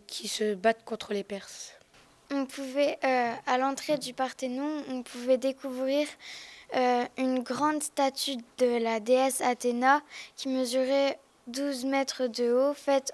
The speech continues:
Speaker 2: en or et en, en, en or et en ivoire. Et, euh,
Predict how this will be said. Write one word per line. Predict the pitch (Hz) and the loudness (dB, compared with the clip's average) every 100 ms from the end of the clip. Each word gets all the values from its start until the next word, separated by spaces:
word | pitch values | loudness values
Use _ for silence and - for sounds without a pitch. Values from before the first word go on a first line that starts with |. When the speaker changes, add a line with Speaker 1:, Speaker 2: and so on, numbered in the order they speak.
| 240 | -2
Speaker 2:
en | 240 247 247 | -2 0 2
or | 277 277 - - - _ | 2 2 -2 -16 -20 _
et | 254 247 240 | 0 2 4
en, | 233 226 220 220 - - _ _ _ _ _ _ _ _ _ - | 0 -2 -6 -8 -14 -18 _ _ _ _ _ _ _ _ _ -6
en, | 262 247 | -4 -2
en | 233 269 277 | 2 2 4
or | 302 | 4
et | 285 277 | 4 2
en | 269 262 | 2 0
ivoire. | 254 226 262 320 - - - - - - - - - | -2 2 2 2 -2 -20 -20 -20 -20 -20 -20 -20 0
Et, | 277 277 | 6 8
euh, | 269 269 262 | 8 6 2